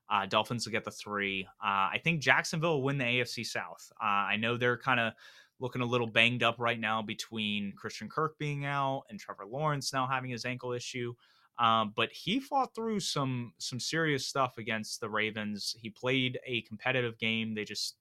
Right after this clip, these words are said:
had a couple costly turnovers. I think they right the ship this week against Carolina. Uh, we'll talk about that more when we, um, preview the game. But I think, I think the Browns will get the, the first wild card spot. This is a team that looks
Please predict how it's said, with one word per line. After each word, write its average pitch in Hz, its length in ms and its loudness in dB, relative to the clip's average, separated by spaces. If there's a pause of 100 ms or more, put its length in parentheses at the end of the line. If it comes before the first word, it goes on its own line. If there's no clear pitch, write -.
had 117 240 0
a 113 40 -2
couple 113 220 -4
costly 113 420 -2
turnovers. 110 600 -2
I 110 140 -4
think 117 240 -6
they 110 100 2
right 107 260 0
the 107 60 -6
ship - 300 -6
this - 200 -8
week 107 200 -8
against 104 320 -8
Carolina. 120 580 0 (480)
Uh, 110 280 10
we'll 139 100 4
talk 147 200 10
about 117 280 6
that 110 160 2
more 113 340 0
when 107 220 -2
we, 101 340 -2 (100)
um, 95 600 0 (100)
preview 107 340 -2
the 101 80 -8
game. 104 420 4
But 101 240 -4
I 127 60 0
think, - 300 -2 (320)
I 156 40 -4
think 269 160 -4
the 135 120 0 (300)
Browns 123 840 0
will 135 100 -4
get 139 220 -2
the, 127 360 0
the 127 100 -4
first 131 320 0
wild 117 320 0
card 90 240 -6
spot. 92 320 -8
This 110 180 -8
is 127 120 -4
a 131 60 -2
team 135 280 -4
that 117 180 0
looks - 380 -4